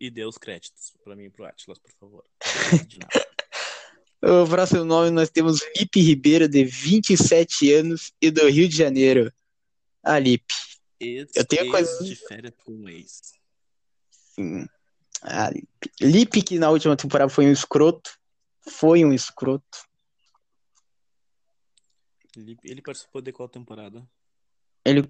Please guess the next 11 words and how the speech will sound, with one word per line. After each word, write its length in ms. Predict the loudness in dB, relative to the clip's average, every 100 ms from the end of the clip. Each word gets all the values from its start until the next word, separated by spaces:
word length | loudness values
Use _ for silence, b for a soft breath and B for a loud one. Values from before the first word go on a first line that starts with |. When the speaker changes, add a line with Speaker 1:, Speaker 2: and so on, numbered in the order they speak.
| _
Speaker 2:
participou 460 | -6 -4 -6 0 2
da 600 | 4 4 2 2 2 0 -4 _
terceira, 720 | -2 -2 0 2 4 4 0 _ _
talvez? 720 | -2 0 0 -2 -4 -16 -20 _ _ _ _
Da 100 | -8
terceira, 480 | 0 0 0 0 2
Speaker 1:
É, 20 |
Speaker 2:
eu 40 | 2
acho. 340 | 0 -4 -8
Speaker 1:
eu, 120 | -12
eu, 180 | -18 -20